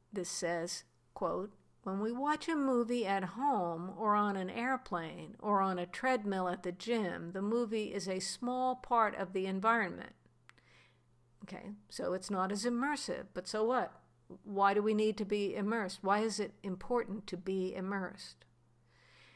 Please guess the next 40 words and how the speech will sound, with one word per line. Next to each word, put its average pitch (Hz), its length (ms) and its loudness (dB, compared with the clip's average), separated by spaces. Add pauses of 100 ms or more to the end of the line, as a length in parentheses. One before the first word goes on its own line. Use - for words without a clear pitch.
(200)
Quote, - 320 0 (200)
"It's 190 220 -6
easy 226 360 0
to 196 80 2
be 202 200 -2
distracted 220 800 -2
from 180 220 -4
the 175 100 -4
movie 190 520 2
by 180 220 0
everything 196 760 -2
else 214 440 2
all 175 260 -2
around 208 440 0
us, - 240 -4
even 214 260 0
if 214 140 -4
we 202 120 2
have 190 220 -2
a 180 100 0
giant 208 440 -2
wall 220 260 2
screen 190 360 -4
T 226 180 -2
V. 233 240 4
When 180 180 0
we 190 100 -2
watch 247 320 4
a 233 40 4
movie 233 340 2
in 226 140 2
the 202 80 -2
theater, 202 640 2 (520)
the 202 80 -2
movie 226 380 6
isn't 202 340 -2
part 285 300 6
of 175 120 -2
the 175 120 -2
environment. 165 640 -6